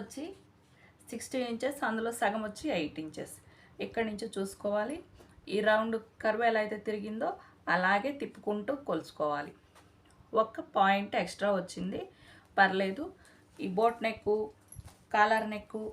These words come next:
హై నెక్ వచ్చినప్పుడు కొంచెం ఎక్కువే ఉండొచ్చు, పర్లేదు, ఈజీగా ఎక్కుతాయి. ఇక్కడ ఒక చిన్న కర్వ్ లాగా ఇలా తీసుకుంటే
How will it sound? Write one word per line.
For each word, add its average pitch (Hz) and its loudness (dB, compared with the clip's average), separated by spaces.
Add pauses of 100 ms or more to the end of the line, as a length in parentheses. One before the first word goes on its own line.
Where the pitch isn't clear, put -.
(340)
హై 208 2 (120)
నెక్ 220 -6 (140)
వచ్చినప్పుడు 202 -6 (120)
కొంచెం 202 -4 (100)
ఎక్కువే 220 -4 (100)
ఉండొచ్చు, 165 -6 (680)
పర్లేదు, 185 0 (760)
ఈజీగా 226 -4
ఎక్కుతాయి. - -10 (1400)
ఇక్కడ 269 -4 (100)
ఒక - -12 (340)
చిన్న 208 -4 (100)
కర్వ్ 180 2
లాగా 175 -4
ఇలా 160 -4 (120)
తీసుకుంటే 151 -10